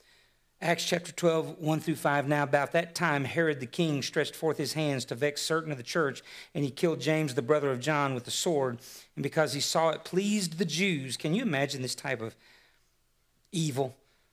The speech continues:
"When this king saw that it pleased the Jews to kill somebody, he proceeded further to take Peter also. Then were the days of unleavened bread, and when he had apprehended him,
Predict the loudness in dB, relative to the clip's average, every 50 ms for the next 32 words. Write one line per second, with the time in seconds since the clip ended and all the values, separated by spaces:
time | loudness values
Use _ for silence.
0 | _ _ -6 0 2 2 2 2 -2 -4 0 0 2 2 2 0 0 0 2 4
1 | 4 4 4 2 0 -2 -2 -4 -6 -2 0 0 0 2 -2 -2 -2 -2 -4 -4
2 | -2 -2 0 0 0 -2 -4 -4 -4 -8 -10 _ -20 -16 _ -2 0 0 2 2
3 | 0 -2 -2 0 0 0 0 0 -2 -4 -4 -8 -8 -8 -8 -4 -4 -2 -2 -2
4 | -2 -2 -6 -6 -2 0 0 0 2 -2 -4 -4 -6 -6 -4 -6 -6 -6 _ -6
5 | -6 -4 -2 0 2 2 2 2 0 -4 -8 -10 -12 -14 _ _ _ _ _ _
6 | _ -20 _ _ _ 0 2 2 4 4 2 2 0 2 2 2 2 2 2 0
7 | 0 2 2 2 4 4 2 2 2 0 0 2 2 4 4 4 2 2 0 0
8 | 0 0 0 0 0 0 0 0 2 2 2 0 0 -2 0 0 2 2 2 0
9 | -2 -2 -2 -2 -2 -2 -4 -4